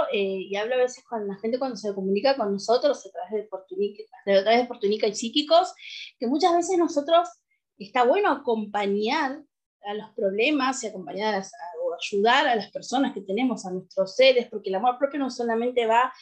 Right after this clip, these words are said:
hacia un amor de pareja, sino puede ser hacia un montón de situaciones, que eso lo vamos a ir viendo en distintos episodios, pero, eh, yo siempre trato de aconsejar que, que no, que acompañen, no que carguen la mochila del otro,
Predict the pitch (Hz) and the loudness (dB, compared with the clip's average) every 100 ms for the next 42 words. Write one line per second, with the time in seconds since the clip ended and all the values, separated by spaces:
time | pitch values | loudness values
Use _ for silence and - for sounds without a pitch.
0 | - - 214 - 208 208 202 208 208 208 | -20 -10 -8 -4 -2 0 0 0 -2 -2
1 | 208 196 196 233 294 277 208 - 202 214 | -2 -2 0 2 2 -2 -8 -6 -4 -4
2 | 226 233 233 226 - 202 196 208 277 254 | -4 -6 -4 -6 -6 -8 -6 2 4 4
3 | - 202 185 - 262 240 302 - _ - | 0 -4 -4 -2 -2 0 -2 -4 _ -20
4 | - - - - 226 226 202 220 226 254 | -18 -20 -10 -2 2 4 4 2 0 0
5 | 247 240 220 202 240 240 233 233 233 240 | 0 0 0 -2 -2 0 2 2 0 2
6 | 311 262 233 269 285 _ _ _ _ _ | 6 6 6 4 0 _ _ _ _ _
7 | - 370 349 311 349 381 _ _ _ _ | 0 2 4 2 0 -4 _ _ _ _
8 | 247 226 233 240 - _ _ _ - 285 | -2 0 0 -2 -6 _ _ _ -8 -2
9 | 339 349 320 311 302 320 302 285 285 311 | -2 -2 -4 -4 0 0 0 -2 -4 -4
10 | - 269 262 240 - - 240 247 320 320 | -2 -2 -2 -6 -18 -8 -2 0 0 -2
11 | - - - 262 240 - - 220 240 226 | -16 -12 -4 -4 -4 -12 -18 -6 0 2
12 | 370 381 254 214 214 349 523 262 208 - | 4 4 4 2 4 2 2 -8 -4 2
13 | 262 220 190 190 190 196 - 202 185 185 | 2 2 -4 -6 -6 -8 -6 -2 0 0
14 | 175 175 - | -2 -4 -12